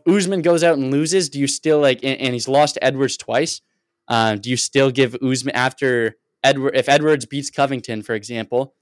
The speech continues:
and then, um, that's the next,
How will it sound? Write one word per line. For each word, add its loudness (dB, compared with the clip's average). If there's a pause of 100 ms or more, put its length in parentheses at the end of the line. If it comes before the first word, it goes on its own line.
(1200)
and -2
then, 0
um, -4 (580)
that's 0
the -10
next, -10